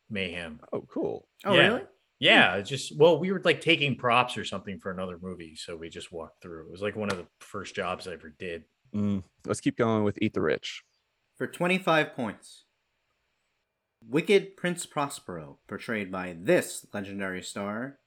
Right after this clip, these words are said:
Speaker 3: gets to choose who lives in his castle and who dies of the plague in Roger Corman's The Mask of the Red Death.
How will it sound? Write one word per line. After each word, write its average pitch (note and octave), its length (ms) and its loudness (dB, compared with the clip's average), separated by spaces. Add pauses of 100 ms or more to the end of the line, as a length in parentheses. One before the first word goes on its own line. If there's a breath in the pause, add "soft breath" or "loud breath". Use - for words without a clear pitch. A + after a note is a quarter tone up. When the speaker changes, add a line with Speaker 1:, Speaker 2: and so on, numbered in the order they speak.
Speaker 3:
gets - 200 -8
to - 80 -10
choose G#2+ 320 -6
who D#3+ 280 -6
lives C#3+ 340 -4
in D3+ 60 -4
his D3 160 -10
castle B2 540 -6 (260)
and G2+ 200 -8
who C3+ 140 -4
dies A#2+ 420 -4
of B2 60 -12
the B2 80 -6
plague F#2 440 -8 (420)
in G2+ 160 -6
Roger A#2 300 -2
Corman's A#2 560 -4
The F#2+ 120 -12
Mask G2 540 -6
of F#2 120 -12
the F2 100 -10
Red F2 320 -8
Death. - 200 -16